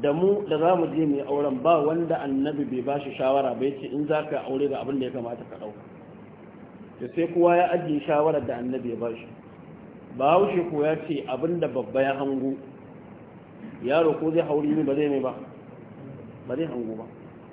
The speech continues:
Da shi kuma abin da annabi ya hango ya ba al'ummarsa shawara, ba rimi ba, in sama ta bakwai za ka hau ba za ka hango abin ba. Saboda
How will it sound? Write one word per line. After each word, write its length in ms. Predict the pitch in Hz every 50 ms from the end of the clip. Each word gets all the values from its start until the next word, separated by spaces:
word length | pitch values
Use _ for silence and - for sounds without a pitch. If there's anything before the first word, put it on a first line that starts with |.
| - - - - - - - - - - - - -
Da 80 | 123 123
shi 180 | - - 190 180
kuma 260 | - 196 196 196 175 165
abin 240 | 151 160 185 202
da 80 | 196 185
annabi 360 | 165 160 151 156 165 160 151 151
ya 100 | 139 143
hango 280 | 147 147 147 139 156 156
ya 100 | 156 156
ba 220 | 160 160 160 143
al'ummarsa 520 | 143 135 - 135 147 147 135 127 - - 123 -
shawara, 400 | 135 123 127 127 127 127 120 120 - - - - - - - - - - - - - - -
ba 200 | - 143 147 147
rimi 280 | 156 180 190 190 185 185
ba, 120 | 180 185
in 240 | 175 185 202 202 190
sama 220 | 208 214 208 190 180
ta 100 | 185 165
bakwai 300 | 160 170 170 170 156 147
za 120 | 151 156 151
ka 80 | 151 135
hau 120 | 143 139
ba 120 | 127 131
za 100 | 139 156
ka 100 | 156 165
hango 240 | 123 127 127 123 139 131
abin 180 | 117 113 110 104
ba. 100 | - - - - - - - - - - - - - - - -
Saboda 300 | 156 175 170 156 156